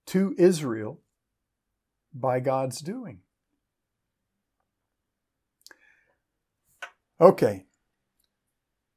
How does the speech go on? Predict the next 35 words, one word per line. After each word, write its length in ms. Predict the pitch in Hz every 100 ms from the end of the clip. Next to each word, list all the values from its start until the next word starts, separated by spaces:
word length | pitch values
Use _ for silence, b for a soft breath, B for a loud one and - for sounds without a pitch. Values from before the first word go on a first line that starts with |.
| _ _
So 260 | - 160 143
where 340 | 139 180 233
did 220 | 202 160
the 100 | 147
knowledge 500 | 151 165 175 175 151
and 140 | 160 160
awareness 720 | 151 151 151 131 117 - - _ _ -
of 140 | 120
God's 340 | 139 139 135 -
plan 440 | - 143 139 135
to 120 | 135
send 400 | 117 - 147 147
his 260 | 139 127 -
Son 380 | - - 156 147
into 240 | 120 117
the 120 | 117
world 440 | 113 117 120 123 127 _ _ _ _ _ _ _ _ _ _ _ _ _ _ _
to 200 | 127 123
eternally 540 | 117 160 165 165 156
save 420 | 131 - 143 143
those 320 | 135 147 147 -
who 140 | 127
trust 400 | - 135 131 -
in 140 | 139
him, 320 | 131 139 143 139
to 200 | - 131
eternally 480 | 117 - 143 135 127
judge 380 | 113 131 135 123
those 320 | 127 135 127
who 120 | 135
don't, 440 | 113 139 143 147 - _ _ _ _ _ _ _ _ _ _ _ _ _ _ _ _ _ _ -
and 140 | 117
to 100 | 113
rule 360 | 123 135 139 139
over 340 | 131 120 120